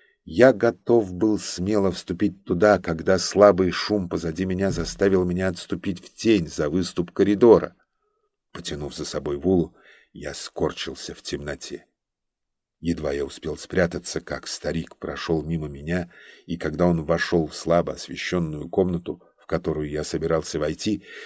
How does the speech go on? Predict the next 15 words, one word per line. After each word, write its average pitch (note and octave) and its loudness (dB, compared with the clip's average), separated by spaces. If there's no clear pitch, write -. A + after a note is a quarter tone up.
я F#2+ 12
увидел, A#2+ 8
что A2 0
он A2 -2
держал G2+ 6
в G2 0
руке G#2 4
тонкий G#2+ 0
длинный G#2 2
кинжал, G2+ 4
который D#2+ 0
стал F2 4
точить F2 -2
о F#2 2
камень. - 2